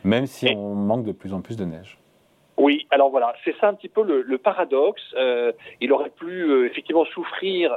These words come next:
Speaker 2: euh, avec cette menace climatique, et d'autant plus qu'il y a aussi, bon, certains avantages fiscaux qui ont disparu pour le neuf, notamment le Sancy Boulevard, et aussi des nouvelles menaces qui apparaissent, hein, sur le, sur la location,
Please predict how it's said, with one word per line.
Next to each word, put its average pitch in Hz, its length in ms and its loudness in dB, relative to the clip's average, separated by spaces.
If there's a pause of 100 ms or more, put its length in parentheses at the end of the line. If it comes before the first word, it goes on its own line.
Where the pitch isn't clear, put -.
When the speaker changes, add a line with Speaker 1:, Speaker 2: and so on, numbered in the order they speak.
Speaker 2:
euh, 110 540 0
avec 117 200 -2
cette - 180 -6
menace 131 180 -2
climatique, 127 480 -2
et 135 120 2
d'autant 135 260 2
plus 185 220 -6
qu'il - 80 2
y - 20 -
a - 20 6
aussi, 143 380 -2 (340)
bon, 95 120 2
certains 127 340 0
avantages 123 320 0
fiscaux 131 400 2
qui 127 100 -10
ont 110 40 -2
disparu 175 640 0
pour 101 120 0
le 107 80 2
neuf, 190 240 2
notamment 107 300 -2
le 101 200 0
Sancy 104 280 -8
Boulevard, 202 320 2 (380)
et 131 100 6
aussi 143 320 0
des 143 120 4
nouvelles 160 300 2
menaces 208 320 2
qui 160 60 4
apparaissent, 185 400 0 (100)
hein, 185 80 -8
sur - 200 -8
le, 113 260 0 (240)
sur - 140 -4
la 120 80 6
location, 127 460 -4